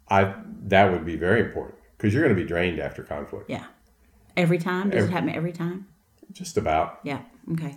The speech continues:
Speaker 1: Just about every single time. So I think you have to have,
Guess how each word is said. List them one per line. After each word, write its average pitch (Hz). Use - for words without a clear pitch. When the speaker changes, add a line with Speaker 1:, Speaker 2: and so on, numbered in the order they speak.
Speaker 1:
Just 113
about 92
every 90
single 82
time. 76
So -
I 127
think 139
you 113
have 110
to 110
have, 98